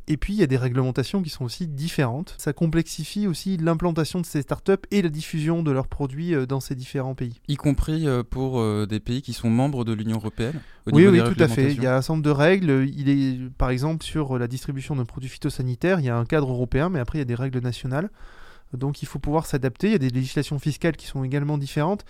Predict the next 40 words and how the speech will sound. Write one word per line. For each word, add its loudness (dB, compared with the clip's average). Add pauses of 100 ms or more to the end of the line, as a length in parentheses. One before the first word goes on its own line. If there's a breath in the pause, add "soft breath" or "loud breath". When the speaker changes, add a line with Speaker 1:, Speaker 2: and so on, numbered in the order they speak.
Speaker 1:
Cela 4
complexifie -2
parfois 2
le 2
développement -2
au 0
niveau 0
européen 0
de -2
nos, -4
de -8
nos -6
structures. -6
Et 0
puis -6
le, 2
le, -2
le 0
monde 2
agricole 2
n'est 0
pas 4
organisé 0
pareil 0 (360 loud breath)
en -2
France, -6
au -4
Royaume-Uni, 0
euh, -2
ou -2
en 0
Italie. -4 (160)
Speaker 2:
Hmm. -8
Sur 0
le 2
marché 0
des, -2
des 0
données 2
agricoles, 0